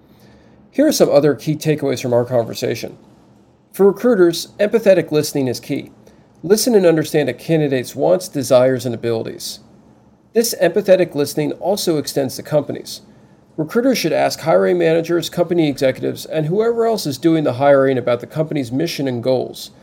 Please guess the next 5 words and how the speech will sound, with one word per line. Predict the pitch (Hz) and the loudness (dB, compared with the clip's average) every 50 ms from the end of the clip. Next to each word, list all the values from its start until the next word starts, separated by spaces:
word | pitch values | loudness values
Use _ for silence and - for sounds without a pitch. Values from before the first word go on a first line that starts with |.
| - - - - - - | -20 -20 -20 -20 -6 0
Once | 180 226 254 247 - | 2 2 2 2 0
a | 285 | -2
recruiter | 254 196 165 - - 185 185 165 160 151 | -4 -4 -4 -2 0 2 2 4 4 2
understands | 151 151 143 123 - - 143 131 127 120 - - | 2 0 -2 -4 -4 -2 -2 0 0 -2 -2 0
those, | 131 135 131 123 110 - - - - | 2 2 2 2 0 -2 -8 -12 -16